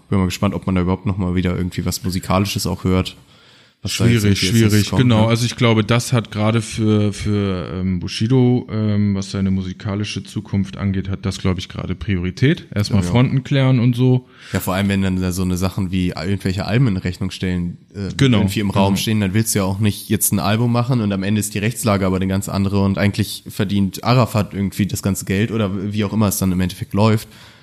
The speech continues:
Speaker 1: Aber ich glaub auch, dass da gerade viel, äh, ungeklärt ist bei denen.
Speaker 2: Die haben auch das einfach mit ihrer Ahnungslosigkeit oder so nenne ich das jetzt einfach mal, sich das so ein bisschen selber verbockt, weil einfach viele Sachen so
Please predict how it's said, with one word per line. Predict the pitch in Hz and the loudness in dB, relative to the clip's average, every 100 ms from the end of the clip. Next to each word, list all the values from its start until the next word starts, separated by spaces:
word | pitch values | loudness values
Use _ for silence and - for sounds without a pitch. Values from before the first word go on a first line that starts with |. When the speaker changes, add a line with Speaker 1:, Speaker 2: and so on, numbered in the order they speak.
| - | -6
Speaker 1:
Aber | 95 90 - - | 0 0 -2 -8
ich | 98 | -6
glaub | - 98 | -2 0
auch, | 107 | 0
dass | - 101 | -2 -2
da | 95 | 0
gerade | 87 92 | 0 0
viel, | 92 - 95 92 90 | 0 2 2 2 0
äh, | - - | -4 -8
ungeklärt | - 117 107 98 92 92 90 | -4 0 0 0 0 0 0
ist | 98 98 | -2 -4
bei | - 92 | -4 -4
denen. | 92 95 101 - - | -2 -4 -6 -14 -4
Speaker 2:
Die | 120 | 0
haben | 131 | 2
auch | 127 | 2
das | 123 110 | 0 -2
einfach | - 113 113 101 | -2 -2 -2 0
mit | 104 | 0
ihrer | 98 98 - | 0 -2 0
Ahnungslosigkeit | 107 113 107 110 101 98 107 87 | 2 2 2 -2 -2 -2 -2 -2
oder | 87 - - | -4 -8 -8
so | 92 | 0
nenne | 92 | 2
ich | 98 110 | 2 2
das | 110 | 2
jetzt | 104 - | 2 2
einfach | 101 98 | 2 2
mal, | 98 98 98 - - - | 4 4 2 -2 -14 -4
sich | 101 | 0
das | 104 95 | 2 2
so | 95 | 2
ein | 95 | 2
bisschen | 95 95 92 90 73 - | 2 2 2 2 -2 -6
selber | 82 87 92 | -6 -2 -2
verbockt, | 95 92 82 80 - | -2 -4 -6 -8 -6
weil | 85 85 | -6 -4
einfach | 90 90 87 | -4 -6 -8
viele | - 104 95 | -6 -4 -2
Sachen | 95 95 101 95 | -4 -4 -2 -2
so | 90 104 | -2 -2